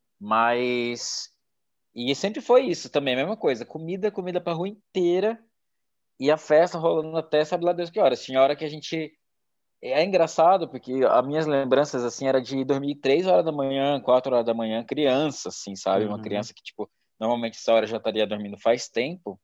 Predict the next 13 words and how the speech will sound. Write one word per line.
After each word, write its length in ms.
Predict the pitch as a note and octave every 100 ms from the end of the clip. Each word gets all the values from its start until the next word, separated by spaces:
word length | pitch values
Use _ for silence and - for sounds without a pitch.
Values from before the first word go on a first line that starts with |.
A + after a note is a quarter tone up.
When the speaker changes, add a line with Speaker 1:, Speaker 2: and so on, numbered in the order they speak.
| -
Speaker 2:
Uhum. 440 | A#2+ A2+ A2+ A2+
Speaker 1:
tava 300 | G2+ G2+ A#2
eu 140 | A#2+ B2
lá 180 | A#2+
acordado, 480 | A#2+ C#3 D#3+ A#2 G2
porque 220 | - G2+ G2+
tudo 240 | B2+ C3
começava 460 | C3+ B2+ - A#2 A#2+
mesmo 280 | A2+ A#2+
depois 280 | A#2 A#2 A#2
da 60 | A#2
meia-noite, 400 | A#2+ C#3 G#2 -
brinquedo. 880 | G2+ A2+ G#2+ G#2+ A2 A2+ G2+ F#2+